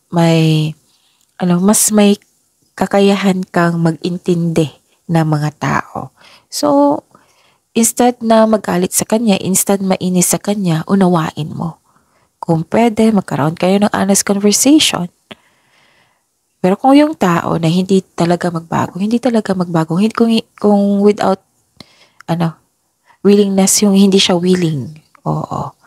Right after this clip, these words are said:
So, ipaalam na mo sa kanya. Pwede i-address mo yung hurt feelings mo kung, kung pwede. And,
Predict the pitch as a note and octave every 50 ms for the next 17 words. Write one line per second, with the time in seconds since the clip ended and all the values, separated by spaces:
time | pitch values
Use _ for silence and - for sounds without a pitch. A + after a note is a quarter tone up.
0 | _ _ _ _ _ _ _ _ _ _ _ - - - - - - - - C4
1 | - - - - C4 B3+ B3+ B3 A#3 A3 G#3+ G#3 G3 G3+ G3 - F3 E3+ F3+ E3+
2 | D3+ E3 - _ _ _ _ _ _ _ _ _ _ _ _ - D3 D3+ G#3+ B3+
3 | C#4 G#3+ - - D3+ E3+ - F3 E3 E3 - - F3 F3 F3 E3+ E3 E3 E3 F3
4 | E3+ - - - G3+ G3 G3 A3 C4+ D4+ - - F#3 F3 - - B3+ B3+ A#3+ A3
5 | - _ _ _ _ _ _ - C4 C#4+ D4+ C4+ B3 A3+ G3+ F#3+ E3+ _ - C#3+
6 | C3 C3 - - - - C#3 - _ _ _ _ _ _ _ _ _ _ _ _
7 | _ _ _ _ _ _ _ _ _ _ _ _ _ _ - A3 A3+ A3 A3 G#3+
8 | G#3+ G#3+ G#3+ G#3 G3+ G3+ G#3+